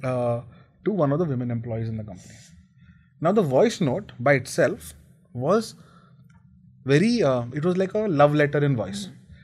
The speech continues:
Speaker 1: There was nothing about it that was threatening or,
Speaker 2: Mm-hmm.
Speaker 1: you know,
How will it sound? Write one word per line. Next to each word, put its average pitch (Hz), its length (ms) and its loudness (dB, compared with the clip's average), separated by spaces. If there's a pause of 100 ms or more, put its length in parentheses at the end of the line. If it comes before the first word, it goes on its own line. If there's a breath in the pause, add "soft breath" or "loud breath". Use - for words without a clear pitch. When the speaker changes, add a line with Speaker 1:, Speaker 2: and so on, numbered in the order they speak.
(180 soft breath)
Speaker 1:
There 156 100 10
was 190 160 10
nothing 202 640 2 (260)
about 151 340 4
it 175 140 2
that 147 180 -2
was 160 340 -4 (300 soft breath)
threatening 123 800 0
or, 117 220 4
Speaker 2:
Mm-hmm. 110 100 -2
Speaker 1:
you 113 100 0
know, 202 220 0